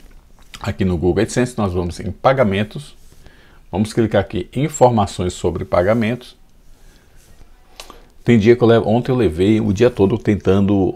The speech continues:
a, a, auxiliar uma pessoa que tava tentando fazer o cadastro aqui e tava tendo dificuldades. É, le-, tem dia que eu ajudo, a gente ajuda pelo Instagram, eu ajudo pelo WhatsApp, não tenho dificuldades.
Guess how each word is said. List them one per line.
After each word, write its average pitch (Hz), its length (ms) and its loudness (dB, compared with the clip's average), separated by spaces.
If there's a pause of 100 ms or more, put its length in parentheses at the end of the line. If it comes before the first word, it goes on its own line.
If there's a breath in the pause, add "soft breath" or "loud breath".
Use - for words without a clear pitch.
a, 78 200 2
a, 82 360 0
auxiliar 117 460 4
uma 127 120 0
pessoa 95 380 0
que 92 100 -4
tava 90 220 -2
tentando 95 460 -4 (200 loud breath)
fazer 87 680 0
o - 100 -10
cadastro 101 580 0
aqui 101 320 -2
e 107 40 -2
tava 104 240 -2
tendo 104 180 -2
dificuldades. 98 840 -2 (1120 soft breath)
É, 85 760 -6
le-, 90 200 0
tem 107 180 -2
dia 95 140 0
que - 100 -8
eu 131 100 2
ajudo, 104 420 2
a 87 40 -2
gente 90 180 -6
ajuda 110 400 2
pelo 101 200 -2
Instagram, 95 640 -4 (640 soft breath)
eu - 60 0
ajudo 92 260 -2
pelo 95 180 -2
WhatsApp, 90 880 -2
não 90 180 -8
tenho 95 180 -6
dificuldades. - 680 -10